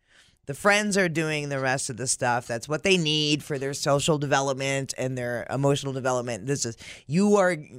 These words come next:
you are just there to provide the necessary means to be alive, basically. And that's fine. I'm fine with that. Uh, you offer guidance, but don't be controlling.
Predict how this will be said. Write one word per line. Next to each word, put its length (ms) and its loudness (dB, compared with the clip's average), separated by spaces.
you 280 -2
are 120 0
just 360 -2
there 200 0
to 140 -8
provide 800 0
the 140 -10
necessary 760 -2
means 500 -8
to 120 -4
be 160 0
alive, 560 0
basically. 680 -8
And 140 2
that's 180 2
fine. 480 0
I'm 180 -4
fine 380 2
with 220 -6
that. 540 0
Uh, 60 -12
you 320 -2
offer 300 2
guidance, 560 0
but 160 -10
don't 200 -4
be 120 -8
controlling. 840 -4